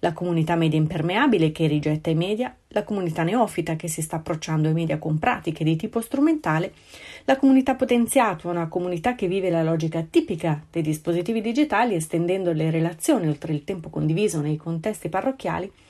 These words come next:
la comunità festiva che associa ai media l'idea celebrativa e conviviale della festa e infine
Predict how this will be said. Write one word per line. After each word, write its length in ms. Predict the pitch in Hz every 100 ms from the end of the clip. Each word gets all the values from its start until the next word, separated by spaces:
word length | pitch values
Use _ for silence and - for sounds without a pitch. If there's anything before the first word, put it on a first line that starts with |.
| _ _
la 120 | 285
comunità 360 | 285 285 277 254
festiva 540 | 269 254 196 156 160 - - - -
che 100 | -
associa 320 | 135 151 -
ai 60 | 226
media 240 | 180 185
l'idea 300 | 185 180 175
celebrativa 760 | 175 226 208 202 220 - 233 233
e 40 |
conviviale 540 | 233 208 214 190 165
della 220 | 175 180 190
festa 360 | 180 165 160
e 40 | 254
infine 480 | 285 - 151 156